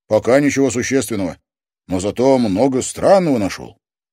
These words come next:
Влад, похоже, вел слежку почти за всеми жителями нашего города. Даже за вашим особняком приглядывал. Ты тоже есть на его снимках».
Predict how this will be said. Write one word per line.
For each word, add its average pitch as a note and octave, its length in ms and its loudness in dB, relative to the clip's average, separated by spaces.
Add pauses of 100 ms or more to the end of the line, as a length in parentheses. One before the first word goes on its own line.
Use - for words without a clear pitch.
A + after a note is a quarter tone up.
(180)
Влад, D3+ 340 0
похоже, E3 460 -2
вел D#3+ 200 2
слежку C#3+ 460 -4
почти C#3 320 -4
за C3+ 160 0
всеми C3 340 -2
жителями A#2 420 -4
нашего A2+ 340 -4
города. G2+ 420 -2 (320)
Даже E3+ 300 0
за F#3 120 0
вашим F3+ 300 4
особняком E3+ 520 -2
приглядывал. A2 580 -2 (180)
Ты G2 120 -10
тоже B2+ 320 0
есть C#3 240 0
на A2+ 100 -4
его A2 160 -2
снимках». F2 480 -8